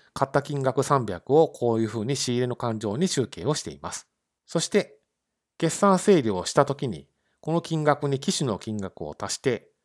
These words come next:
期末の金額を引くと、差額で売上原価の金額が計算できると。まあ、こういった発想に立って売上原価の集計をしています。ですので、次のページでの問題を解くにあたっ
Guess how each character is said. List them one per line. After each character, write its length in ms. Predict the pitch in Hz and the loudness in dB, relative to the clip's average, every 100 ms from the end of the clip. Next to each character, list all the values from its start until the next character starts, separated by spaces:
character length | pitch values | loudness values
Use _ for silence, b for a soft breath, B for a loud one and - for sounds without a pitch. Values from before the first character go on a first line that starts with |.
| _ _ | _ _
期 100 | 185 | 0
末 260 | 185 - | 0 0
の 120 | 98 87 | -6 -8
金 220 | - 104 | -8 -8
額 220 | 92 - | -8 -8
を 180 | 85 - | -8 -8
引 80 | - | -12
く 120 | - | -8
と、 340 | 170 143 131 - _ _ _ _ _ | 0 0 0 -6 _ _ _ _ _
差 200 | - 147 | 2 6
額 240 | 165 170 | 6 4
で 240 | 175 185 - | 0 0 -2
売 100 | 120 | 2
上 160 | 127 117 117 | 2 2 -2
原 140 | 123 | -4
価 120 | 104 | -4
の 120 | 82 | -10
金 180 | 82 107 | -10 -8
額 260 | 104 98 151 | -6 -6 -2
が 100 | 180 | -2
計 200 | 180 110 | 0 -4
算 200 | - 92 | -4 -8
で 100 | 92 | -6
き 100 | 143 | -4
る 100 | 127 | -4
と。 160 | - - b b b - | -8 -18 b b b -6
ま 60 | |
あ、 20 | |
こ 180 | 135 202 | 2 6
う 60 | 220 | 6
い 40 | |
っ 40 | 220 | 6
た 120 | 135 | 4
発 180 | 123 - | 4 0
想 80 | |
に 80 | 110 | 0
立 140 | 107 135 | 4 2
っ 40 | |
て 260 | 135 - 85 | 2 -6 -6
売 120 | 117 | 2
上 240 | 120 113 110 | 2 4 0
原 180 | 113 | -4
価 140 | 101 85 | -6 -2
の 120 | 160 | -2
集 200 | - 107 | 0 -4
計 200 | - 85 | -4 -4
を 140 | 117 | -2
し 80 | 170 | -2
て 80 | - | -6
い 100 | 69 | -8
ま 120 | 85 | -8
す。 160 | - - _ _ _ _ _ _ _ _ _ _ _ _ _ _ _ b b b b _ | -8 -12 _ _ _ _ _ _ _ _ _ _ _ _ _ _ _ b b b b _
で 100 | 185 | 2
す 100 | - | 2
の 80 | 139 | 0
で、 180 | 95 80 | 0 -2
次 220 | 160 170 | -4 2
の 120 | 180 | 2
ペ 140 | - 117 | 4 0
ー 80 | |
ジ 100 | 104 | 2
で 100 | 101 | 2
の 120 | 123 95 | 2 0
問 240 | 117 135 | -2 2
題 120 | 135 | 2
を 60 | 127 | 2
解 140 | 147 | 0
く 60 | 131 | -2
に 40 | |
あ 80 | 92 | -6
た 100 | - | -6
っ 80 | 82 | -12